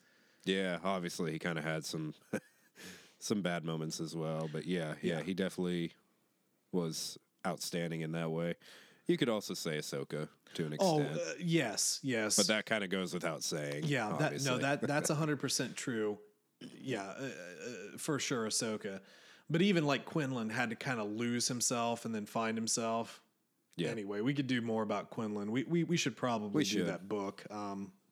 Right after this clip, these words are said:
Speaker 2: shoot.
Speaker 1: The Asajj Ventress and Quinlan book.
Speaker 2: Yeah,
Speaker 1: Yeah.
Speaker 2: we'll, we'll talk about that a later time. So let,
Speaker 1: Yeah,
Speaker 2: let's,
Speaker 1: yeah.
Speaker 2: let's continue with the episode because we're, we're still in a hallway. Uh, one of the deflected blaster shots hits, uh, one of our windows.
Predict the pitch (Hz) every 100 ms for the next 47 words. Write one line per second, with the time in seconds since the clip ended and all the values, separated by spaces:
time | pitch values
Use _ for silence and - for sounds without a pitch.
0 | - _ - - _ _ - - - -
1 | 95 85 - 87 85 - - 87 82 -
2 | 80 - 78 76 87 78 78 78 131 131
3 | 123 117 113 110 110 107 104 104 104 104
4 | 120 123 135 135 - 107 - 95 92 92
5 | 90 85 - - - - - 170 180 -
6 | - 185 - 185 147 156 135 120 123 117
7 | - 131 120 113 131 123 143 - 139 143
8 | - 175 170 160 143 143 139 139 131 131
9 | - - - - - - _ _ _ _
10 | 131 127 131 135 185 165 156 147 139 -
11 | 156 151 143 135 139 135 - 131 - 135
12 | 131 - 147 139 - 143 127 123 123 127
13 | 117 113 139 139 135 131 131 123 -